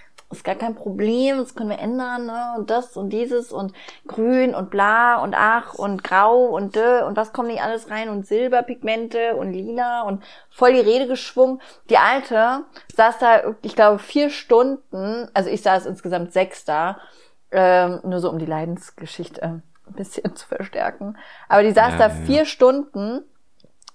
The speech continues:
Speaker 1: und danach, also man hat es nicht glauben wollen, aber die sah, die, die sah wirklich, die sah voll scheiße aus. Die sah wirklich aus wie angepisst. Und danach sah die aus, als hätte die einen natürlichen Blondton.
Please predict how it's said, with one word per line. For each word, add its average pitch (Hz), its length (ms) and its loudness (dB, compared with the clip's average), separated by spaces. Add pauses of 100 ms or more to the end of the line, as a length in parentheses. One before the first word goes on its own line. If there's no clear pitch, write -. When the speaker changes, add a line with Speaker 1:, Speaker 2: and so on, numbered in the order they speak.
(120)
Speaker 1:
und 196 120 0
danach, 220 520 4
also 202 240 0
man 202 180 0
hat 247 140 4
es 247 120 -6
nicht 240 180 -2
glauben 214 300 4
wollen, 196 160 0
aber 190 120 -2
die 185 80 -2
sah, 202 220 2
die, 190 220 -2
die 180 180 -8
sah 202 180 4
wirklich, 208 200 -2
die 190 120 -8
sah 196 120 2
voll 226 280 -8
scheiße 220 420 -10
aus. 160 140 -10
Die 170 80 -6
sah 196 300 -2
wirklich 285 380 0
aus 226 200 -4
wie 240 100 -6
angepisst. 214 600 -8 (340)
Und 220 80 0
danach 214 320 4
sah 214 160 0
die 202 100 2
aus, 202 140 2
als 208 140 -6
hätte 202 160 -6
die 202 100 -6
einen 190 120 -6
natürlichen 240 920 -4
Blondton. 190 840 -2